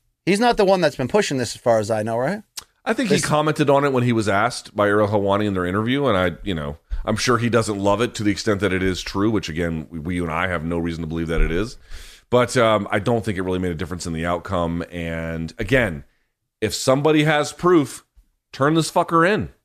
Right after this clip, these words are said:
Speaker 2: Turn him in.
Speaker 1: Yeah.
Speaker 2: It's not snitching. Uh, you gotta, you gotta obey the fucking rules here, especially in a title fight. But
Speaker 1: Are
Speaker 2: I'm
Speaker 1: you
Speaker 2: waiting for someone to do that, and they keep not doing it. So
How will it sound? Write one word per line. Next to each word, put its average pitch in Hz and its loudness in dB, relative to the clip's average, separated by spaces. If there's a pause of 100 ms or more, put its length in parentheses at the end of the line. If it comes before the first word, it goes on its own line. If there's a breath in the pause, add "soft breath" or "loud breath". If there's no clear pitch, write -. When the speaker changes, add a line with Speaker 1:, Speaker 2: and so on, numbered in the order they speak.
(280)
Speaker 2:
Turn 139 2
him 196 2
in. 277 4
Speaker 1:
Yeah. 101 -2
Speaker 2:
It's 98 0
not 160 2
snitching. 175 0 (180 soft breath)
Uh, 135 2
you 131 -4
gotta, 147 4
you 135 2
gotta 160 6
obey 151 4
the 147 0
fucking 156 0
rules 180 4
here, 90 2
especially 165 -2
in 123 2
a 117 0
title 214 2
fight. 78 -2 (420)
But 113 2
Speaker 1:
Are - 2
Speaker 2:
I'm - 2
Speaker 1:
you - 4
Speaker 2:
waiting 196 2
for 147 -4
someone 160 2
to 147 2
do 277 4
that, 165 4
and 123 2
they 123 4
keep 156 -2
not 120 0
doing 104 0
it. 69 -10
So 95 2